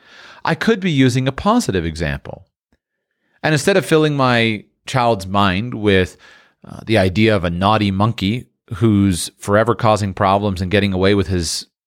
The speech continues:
with his, uh, mischievous-, mischievousness, I could choose to do an example of kindness, of love,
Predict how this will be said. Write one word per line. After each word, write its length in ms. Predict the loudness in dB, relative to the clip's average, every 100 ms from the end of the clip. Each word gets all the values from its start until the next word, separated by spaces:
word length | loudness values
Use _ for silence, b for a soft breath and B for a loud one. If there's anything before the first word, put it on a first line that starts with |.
| _ _
with 200 | -4 0
his, 480 | 0 0 -2 -8 -14
uh, 160 | -16 -14 -14 -20 _ -20 -20 -20 _ _ _ _ _ _
mischievous-, 720 | -12 -10 -4 -2 0 0 0 -2
mischievousness, 800 | -2 -2 -2 -2 -2 -4 -6 -8 B B B B B B
I 140 | -6 -2
could 360 | 0 -2 -4 -18 _ _ _ _ _
choose 360 | -4 2 2 2
to 500 | 0 2 4 2 -4 -14 _ 0
do 120 | 2
an 80 | 2
example 420 | 2 2 2 0
of 120 | -2
kindness, 800 | -4 -4 -4 -6 -8 -10 -12 -14 _ _ _ _ _ _ -6
of 160 | -2 0
love, 640 | 0 2 0 -4 -16 -20